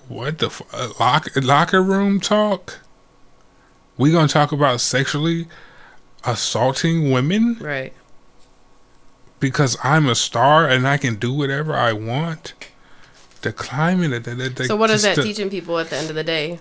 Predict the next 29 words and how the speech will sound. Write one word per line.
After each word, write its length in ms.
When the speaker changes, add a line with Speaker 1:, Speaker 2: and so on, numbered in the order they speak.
Speaker 1:
Mm. 80
Speaker 2:
Our 120
kids, 260
our 180
teenage 400
boys 240
can 120
walk 200
around 300
and 200
say 240
whatever 320
they 120
want 340
and 320
Speaker 1:
If 140
Speaker 2:
do 60
Speaker 1:
they're 120
Speaker 2:
whatever 60
they 80
Speaker 1:
stars. 420
Speaker 2:
want? 140
Speaker 1:
No, 180
let's 220
be 140
clear. 320
If 180
they're 140
stars, 800